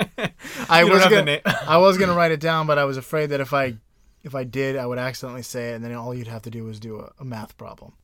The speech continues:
Speaker 2: Okay.
Speaker 1: Um,
Speaker 2: You'd have to have a backup one for me if you,
Speaker 1: Yeah.
Speaker 2: if you accidentally said it.
Speaker 1: Well, I do have another one for length.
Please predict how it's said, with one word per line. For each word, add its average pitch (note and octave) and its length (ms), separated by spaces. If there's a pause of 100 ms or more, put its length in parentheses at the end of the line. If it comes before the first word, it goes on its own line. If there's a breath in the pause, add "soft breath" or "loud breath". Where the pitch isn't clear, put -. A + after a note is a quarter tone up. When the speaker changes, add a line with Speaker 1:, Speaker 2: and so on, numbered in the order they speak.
Speaker 2:
Okay. G#2 320 (100)
Speaker 1:
Um, B2+ 440
Speaker 2:
You'd C#3 100
have C#3 160
to C3+ 60
have A#2 100
a A2 60
backup G2+ 500
one F#2+ 300
for G2+ 180
me F#2+ 260
if - 220
you, G2 240 (240)
Speaker 1:
Yeah. B2+ 320 (160)
Speaker 2:
if A2 240
you G2+ 80
accidentally G2 420
said F#2+ 220
it. G2 100 (120)
Speaker 1:
Well, D3 120
I D3+ 120
do F#3+ 180
have F3+ 220
another D#3 300
one D3 180
for C3+ 160
length. E3 480